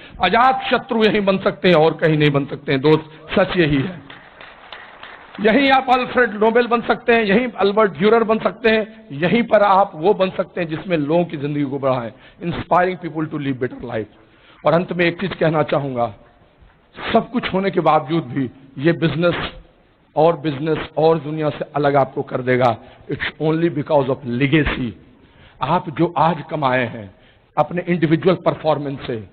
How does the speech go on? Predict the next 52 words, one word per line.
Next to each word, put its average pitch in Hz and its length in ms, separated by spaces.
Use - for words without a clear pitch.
अपने 156 260
team 208 220
के 170 100
साथ 156 260
मिलकर, 131 380
आने 170 180
वाले 156 300
दो 175 200
साल, 156 260
चार 147 220
साल, 143 280
दस 151 100
साल, 147 200
पन्द्रह 147 220
साल 131 220
के 123 120
बाद 131 260
वो 143 80
रास्ता 143 380
चलता 139 400
रहेगा, 120 340
चलता 127 380
रहेगा, 117 260
चलता 120 360
रहेगा। 117 240
मैं 233 260
आज 254 240
यहाँ 240 180
पर 247 140
बोल 226 220
रहा 220 140
हूँ, 185 420
कभी 214 160
मैं 226 160
वहां 214 260
बैठा 196 260
था, 160 440
वहां 226 280
से 254 60
मैं 233 140
यहाँ 220 260
आया, 208 280
कभी 220 180
anchor, 220 380
कभी 233 160
मैं 226 200
बना 226 260
anchor, 208 600
उसके 233 260
बाद 220 260
मैं 226 140
बना 220 360